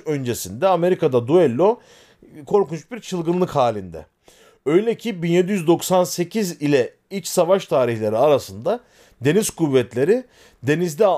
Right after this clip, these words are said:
altmış yıldan fazla bir süredir kaybettiğinin üçte ikisi kadar askerini düello mücadelelerinde kaybediyor. Yani bu kadar yaygın bir hale gelmiş Amerika'da.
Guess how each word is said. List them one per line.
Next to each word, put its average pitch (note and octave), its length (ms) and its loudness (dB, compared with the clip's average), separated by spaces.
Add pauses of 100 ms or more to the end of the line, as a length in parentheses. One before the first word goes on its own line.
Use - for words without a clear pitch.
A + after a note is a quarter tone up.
(120)
altmış G3 500 -6
yıldan F3 340 0
fazla D#3+ 420 2
bir F3 80 2
süredir E3 460 -2
kaybettiğinin F3+ 840 0 (400)
üçte F#3 400 -4
ikisi F3 360 -4
kadar D#3+ 360 2
askerini F3+ 720 0 (340)
düello F#3 340 4
mücadelelerinde C3+ 960 2 (100)
kaybediyor. F2+ 560 -4 (640)
Yani C3+ 180 2
bu E3 60 0
kadar D#3+ 240 4
yaygın D#3 440 2
bir D#3+ 40 0
hale C3 300 2
gelmiş G#2 360 -4
Amerika'da. F2+ 560 -8